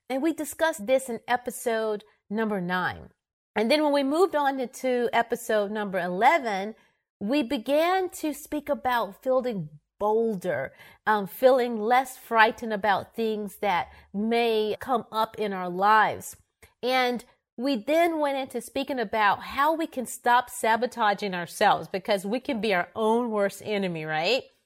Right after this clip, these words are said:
So we talked about that in episodes number thirteen and fifteen, how to start getting rid of the negative talk that tends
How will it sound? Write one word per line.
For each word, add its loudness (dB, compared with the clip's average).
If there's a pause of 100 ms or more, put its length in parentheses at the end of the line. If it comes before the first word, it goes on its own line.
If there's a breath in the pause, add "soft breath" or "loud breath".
(200 soft breath)
So 4
we -2
talked 2
about 4
that 4 (200 loud breath)
in -2
episodes 0
number -2
thirteen 0
and -6
fifteen, -6 (240 soft breath)
how -2
to -6
start -2
getting -2
rid 0
of -2
the 0
negative -4
talk -2
that -10
tends -8